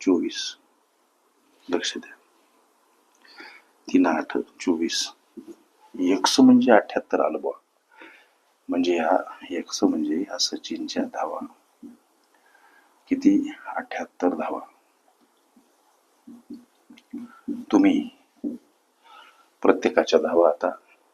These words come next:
त्यांच्या धावाच्या समीकरणामध्ये मिळाले एक्सची किंमत म्हणून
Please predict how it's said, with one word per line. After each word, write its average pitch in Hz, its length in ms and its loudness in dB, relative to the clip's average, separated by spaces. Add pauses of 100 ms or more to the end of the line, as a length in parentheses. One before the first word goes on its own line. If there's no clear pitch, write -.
(880)
त्यांच्या 80 280 -2
धावाच्या 80 460 0
समीकरणामध्ये 82 920 -8 (200)
मिळाले 80 400 0
एक्सची - 420 -10
किंमत - 440 -4 (880)
म्हणून 85 320 2